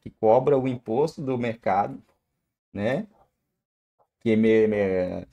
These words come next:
o salário do cara é praticamente o mesmo tanto que o cara paga de imposto por ter ele como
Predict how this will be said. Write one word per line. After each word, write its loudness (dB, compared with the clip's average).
o -4
salário 0
do -6
cara 0
é -20
praticamente -6
o -4
mesmo -4
tanto -4
que -8
o -8
cara -4
paga -4
de -6
imposto -8
por -2
ter -4
ele -6
como -6